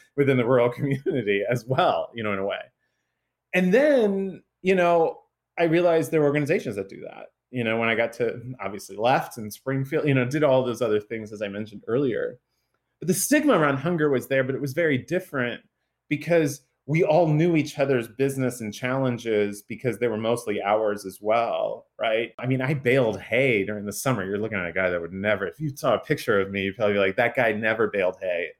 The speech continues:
in his life." No, I had to do it, you know, in order to get my first computer.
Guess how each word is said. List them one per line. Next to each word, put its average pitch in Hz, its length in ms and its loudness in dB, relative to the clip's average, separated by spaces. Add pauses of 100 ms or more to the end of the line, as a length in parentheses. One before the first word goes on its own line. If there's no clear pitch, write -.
in 110 120 -12
his 98 160 -8
life." 107 400 0
No, 131 140 2
I 123 160 0
had 160 260 -2
to 156 80 2
do 98 200 0
it, 113 240 -2 (540)
you 139 160 2
know, 123 200 2
in 147 100 2
order 147 180 4
to 147 80 4
get 139 160 0
my 123 140 0
first 127 360 0
computer. 127 840 -8